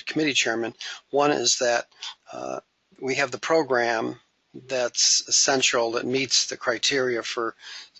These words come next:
C E Us and, and, and or P D Hs. So that has, that lies with the authors and how you craft the tutorials and the subject matter and such and so forth. There's documentation, obviously, that we can pass out, certificates of attendance, blah, blah, blah, blah.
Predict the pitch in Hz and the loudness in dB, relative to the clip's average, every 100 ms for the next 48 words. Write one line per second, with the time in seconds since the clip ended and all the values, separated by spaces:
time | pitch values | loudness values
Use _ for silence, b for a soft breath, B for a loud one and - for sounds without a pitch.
0 | - - - 143 131 127 123 113 120 110 | -2 2 2 0 -2 -2 0 0 0 -2
1 | - 117 120 - 123 120 113 - 135 117 | -4 -6 -8 -6 -4 -4 -4 -4 -4 -6
2 | 117 - 127 123 - - - - B B | -8 -6 -6 -2 -4 -2 0 0 B B
3 | B - - 117 120 131 127 127 - - | B -2 0 0 0 0 2 0 0 -2
4 | _ 143 131 127 123 131 123 131 117 113 | _ -2 2 2 2 0 -4 -2 0 0
5 | 123 117 117 - 110 - 120 120 117 - | -2 -2 -2 -2 -4 -4 -4 -4 -4 -2
6 | 120 117 110 - - - - 123 117 117 | 0 0 -2 -8 -6 -2 -2 -2 -4 -2
7 | 113 - 113 - 120 113 113 - 110 110 | -4 -4 -2 0 0 0 -4 -4 -4 -4
8 | 110 110 110 - 113 - 104 - 160 143 | -4 -4 0 0 0 -4 -2 0 0 -2
9 | 131 127 - - B B B B - 131 | -4 -6 -6 -14 B B B B -2 0
10 | 127 - 147 135 123 - 127 113 127 120 | 2 0 0 2 2 2 0 0 0 2
11 | 117 117 117 120 - 113 117 113 - 117 | 2 2 0 -2 -4 -4 -2 0 0 0
12 | 113 107 107 - 120 - 110 - 110 101 | -4 -6 -6 -8 -10 -8 -8 -4 0 2
13 | 117 120 - 107 - 120 113 113 107 110 | 2 0 -2 -2 -8 -6 -8 -8 -8 -8
14 | - 110 107 110 - - 113 110 - - | -8 -6 -4 -4 -6 -6 -6 -6 -8 -8
15 | - | -8